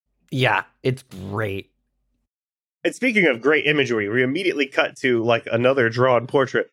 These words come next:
Speaker 2: of Oyuban in a sick as fuck white suit, just
Speaker 1: Mm.
Speaker 2: sitting, leaning back in a reclining chair, and, like, a, a,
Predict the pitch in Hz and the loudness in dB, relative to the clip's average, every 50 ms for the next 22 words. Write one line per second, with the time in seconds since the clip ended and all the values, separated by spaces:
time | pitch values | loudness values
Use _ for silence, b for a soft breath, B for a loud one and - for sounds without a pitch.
0 | _ _ _ - 135 127 - - 156 156 165 165 165 165 135 135 127 117 113 113 | _ _ _ -2 -2 -2 0 0 2 2 2 2 2 2 2 2 2 2 2 2
1 | - 127 123 123 110 - - - - - - 180 175 - 117 117 - - - - | 0 -2 -2 -2 -2 -4 -6 -10 -4 0 0 0 0 -2 -6 -8 -8 -12 -6 -2
2 | - 165 147 131 - - 120 120 120 131 143 143 139 - - - - - 135 123 | 2 2 2 2 0 -4 -6 -2 0 0 0 0 -2 -6 -14 -14 -8 -6 -4 -4
3 | 117 110 - _ _ _ _ _ _ - 175 190 190 165 123 - 160 160 160 170 | -4 -6 -10 _ _ _ _ _ _ 0 2 2 2 0 0 -2 -2 0 0 0
4 | 165 156 127 147 170 180 185 185 185 160 135 151 151 151 - 147 131 120 117 117 | -2 -2 -2 0 0 2 2 0 0 0 0 0 0 0 0 -2 -2 -2 -2 -2
5 | 113 - 151 139 135 127 120 117 117 - - 110 107 107 107 110 123 120 113 - | -2 -2 0 0 0 0 -2 -4 -6 -4 -2 -2 0 -2 -2 0 0 -2 0 -2
6 | 110 104 107 107 - - 120 120 113 117 | -2 -4 -4 -4 -6 -4 -2 0 0 0